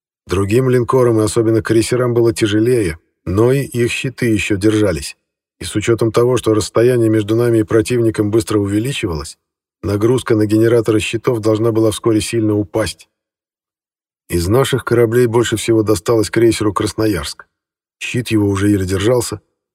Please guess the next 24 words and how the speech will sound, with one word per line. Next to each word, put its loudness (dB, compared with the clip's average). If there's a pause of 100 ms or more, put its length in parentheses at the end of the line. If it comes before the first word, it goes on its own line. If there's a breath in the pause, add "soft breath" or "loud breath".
(100)
но 0
сейчас -2
ему 0
практически -4
ничто -2
не 2
угрожало. -2 (720)
Для -2
ракет 2
расстояние -2
уже -4
было -2
слишком -6
велико, -2 (520)
а -2
от -4
вражеских 0
снарядов 0
крейсер 0
можно 0
было 0
прикрыть 0
корпусами 0
линкоров. -4